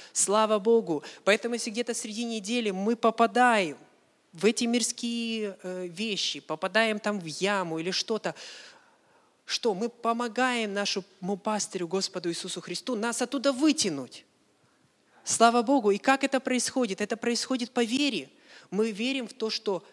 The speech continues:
Его кровь действует. Мы верим в то, что Он нас любит. Мы приходим и говорим: «Боже, прости, что все-таки, ну вот я, ну, с дистанции сошел. Помоги мне сейчас». И Писание, я уже говорил здесь,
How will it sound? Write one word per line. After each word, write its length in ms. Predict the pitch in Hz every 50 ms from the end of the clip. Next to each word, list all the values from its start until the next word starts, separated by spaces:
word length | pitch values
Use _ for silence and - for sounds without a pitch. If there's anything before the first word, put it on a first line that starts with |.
| _ _ -
Его 280 | 185 160 202 185 220 226
кровь 320 | 220 - 202 202 180 156 147
действует. 760 | - 160 170 190 185 175 - - - 175 170 175 175 - _ -
Мы 140 | 185 202 202
верим 220 | 220 254 254 247
в 40 | -
то, 140 | - 220 214
что 200 | - - 226 208
Он 80 | 208
нас 280 | 202 190 175 - - -
любит. 580 | 160 170 202 202 202 185 170 190 196 - - - _ _ - - - - -
Мы 100 | - 208
приходим 420 | 202 240 226 - 269 269 247 240 240
и 20 |
говорим: 260 | 220 233 233 226 214
«Боже, 500 | 196 180 180 247 285 294 285 262 247 254
прости, 400 | 233 - 226 226 214 - - 254
что 160 | - - 226
все-таки, 480 | 214 - - 233 - 226 220 - 220 208
ну 100 | 208 214
вот 180 | 196 208 202 -
я, 260 | 202 208 202 196 185
ну, 280 | 185 202 190 165 156 147 151
с 180 | 151 151 156
дистанции 680 | 156 175 185 - - - 226 220 208 196 - - 180
сошел. 600 | 160 - - 185 - - - 254 240 190 156 139 - - - - - - _
Помоги 440 | - 220 233 254 269 262 262 285 294
мне 160 | 262 247 240
сейчас». 680 | 220 - - 214 - - 254 226 202 160 - - - - _ _ _ _ _ _ _ _ _ _ _ _ -
И 40 | 185
Писание, 420 | - 208 - - 254 262 247 220 208
я 80 | 202
уже 140 | 202 - 214
говорил 460 | 196 202 208 190 208 208 220 214 196
здесь, 480 | 170 160 160 170 208 220 214 196 -